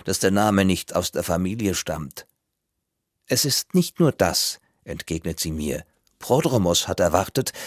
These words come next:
dass sie dem Erstgeborenen den Namen des Großvaters väterlicherseits geben.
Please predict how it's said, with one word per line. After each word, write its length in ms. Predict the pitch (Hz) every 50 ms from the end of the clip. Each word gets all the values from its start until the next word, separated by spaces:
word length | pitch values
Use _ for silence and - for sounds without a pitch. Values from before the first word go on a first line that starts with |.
| - - -
dass 140 | 117 113
sie 140 | - 143 113
dem 160 | 110 107 107
Erstgeborenen 1040 | - 120 113 123 131 - - - - 143 - - 113 117 113 104 107 107 104 92 90 87
den 160 | 90 90 90
Namen 320 | 90 90 90 101 110 107 90
des 180 | 95 - -
Großvaters 760 | - 82 98 120 139 - - - 110 101 - - 98 - -
väterlicherseits 1040 | - 127 127 151 151 170 156 127 120 - - 98 85 90 95 85 85 - - -
geben. 420 | - 95 90 85 76 80 76 -